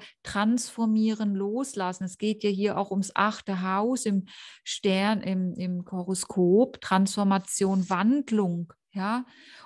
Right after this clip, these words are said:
Und es ist auch das Ahnenhaus natürlich, ja. Das zu befreien, zu durchlichten, aufzusteigen, wow. Das ist so viel Lichtenergie. Nimm sie an,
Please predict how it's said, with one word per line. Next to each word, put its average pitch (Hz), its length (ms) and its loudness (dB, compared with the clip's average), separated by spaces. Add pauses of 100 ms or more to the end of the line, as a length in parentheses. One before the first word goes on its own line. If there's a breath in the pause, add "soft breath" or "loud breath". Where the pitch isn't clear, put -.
(120)
Und 208 140 -2
es 208 140 -2
ist 202 120 -8
auch 202 140 -4
das - 260 -8
Ahnenhaus 196 920 2
natürlich, 180 720 -6
ja. 190 320 -2 (460 loud breath)
Das 190 200 -2
zu 185 140 -2
befreien, 202 800 6
zu 247 180 0
durchlichten, 240 960 2
aufzusteigen, 202 1500 0
wow. 196 520 -4 (360 loud breath)
Das 208 180 -8
ist - 280 -4
so 311 280 8
viel 294 500 4
Lichtenergie. 196 960 0 (280 soft breath)
Nimm 247 340 4
sie 302 240 0
an, 226 480 0